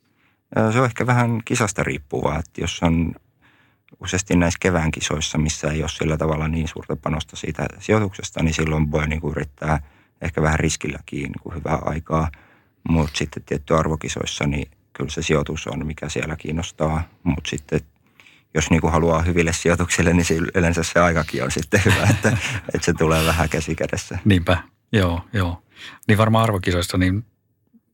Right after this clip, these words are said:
Speaker 2: niin se tilanne on varmaan semmoinen, että se on noin niinku käytännössä pakko lähteä siihen, siihen niinku kärkiporukkaan mukaan tai hy-, ainakin hyvin lähelle siihen, että, että siinä ei pysty tavallaan antaa siimaa hirveän paljon.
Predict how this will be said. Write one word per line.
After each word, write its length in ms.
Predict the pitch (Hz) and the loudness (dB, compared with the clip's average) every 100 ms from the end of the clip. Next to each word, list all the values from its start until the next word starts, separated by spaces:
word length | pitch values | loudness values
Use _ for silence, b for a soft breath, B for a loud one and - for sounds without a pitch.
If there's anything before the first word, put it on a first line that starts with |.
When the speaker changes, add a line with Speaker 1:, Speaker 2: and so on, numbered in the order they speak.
| _ _ _ | _ _ _
Speaker 2:
niin 240 | 123 123 135 | 2 2 2
se 120 | - | 0
tilanne 340 | 110 113 101 | 2 4 4
on 60 | 92 | 4
varmaan 240 | 101 98 | 2 2
semmoinen, 280 | 98 98 95 | 4 4 2
että 140 | 90 - | 0 0
se 60 | |
on 60 | 92 | 2
noin 140 | 92 | 4
niinku 180 | 90 92 - _ _ _ - | 2 0 -4 _ _ _ -2
käytännössä 340 | 95 98 95 | 0 2 0
pakko 240 | 98 98 | 0 2
lähteä 320 | 95 92 - 87 | 0 0 -2 -4
siihen, 380 | - 92 90 101 | -2 0 0 0
siihen 340 | - 110 95 92 | -4 -2 2 2
niinku 220 | 90 92 - - - | 0 -2 -8 -20 -2
kärkiporukkaan 760 | 101 98 95 95 - - 101 | 0 0 -2 -2 -2 -2 0
mukaan 340 | 92 98 92 90 | 0 0 0 2
tai 140 | 92 | 2
hy-, 160 | 87 92 | 2 0
ainakin 260 | 90 90 | 2 2
hyvin 200 | 90 90 | 2 2
lähelle 300 | 92 92 87 | 4 4 2
siihen, 400 | 87 - 92 92 | -2 -4 -4 -2
että, 300 | 98 - 107 | -4 -4 -2
että 160 | 110 98 | -2 0
siinä 160 | 87 90 | 0 0
ei 60 | |
pysty 240 | 90 - - | -2 -10 -10
tavallaan 340 | - 90 90 | -2 0 2
antaa 220 | 87 90 92 | 0 0 0
siimaa 380 | - 90 90 | 0 0 0
hirveän 280 | 92 92 92 | 0 -2 -4
paljon. 300 | 98 98 101 | -4 -4 -4